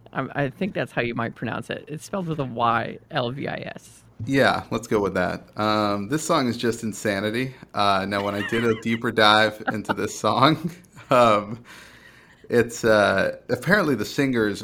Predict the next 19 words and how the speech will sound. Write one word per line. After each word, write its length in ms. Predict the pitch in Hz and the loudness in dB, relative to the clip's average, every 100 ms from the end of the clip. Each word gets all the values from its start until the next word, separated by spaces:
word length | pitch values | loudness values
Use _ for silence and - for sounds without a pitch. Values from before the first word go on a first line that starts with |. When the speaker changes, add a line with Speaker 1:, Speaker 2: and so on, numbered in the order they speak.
| - | -4
Speaker 2:
are, 120 | 107 | -2
like, 420 | 101 101 101 - | 0 -2 -4 -8
a 60 | 110 | -6
Norwegian 720 | 104 104 104 110 107 110 101 | -4 -4 -4 -4 -4 -6 -4
duo, 560 | 104 101 95 95 95 - | -4 -2 -2 -2 -4 -8
eh, 240 | - 82 | -10 -12
which 260 | - 117 113 | -6 -6 -4
appear 360 | 120 - 180 160 | -6 -2 0 2
to 80 | |
be, 280 | 120 120 117 | 0 0 0
like, 260 | 107 101 - | 0 -2 -4
the 80 | 104 | -4
Norwegian 640 | 104 101 104 104 107 101 | -4 -4 -6 -6 -6 -6
version 400 | 95 98 95 98 | -4 -4 -4 -6
of 100 | 90 | -6
Flight 280 | - 95 95 | -4 -4 -2
of 60 | 92 | -6
the 60 | |
Conchords. 880 | 87 95 98 95 113 127 160 - - | -6 -6 -6 -6 -6 -6 -10 -18 -20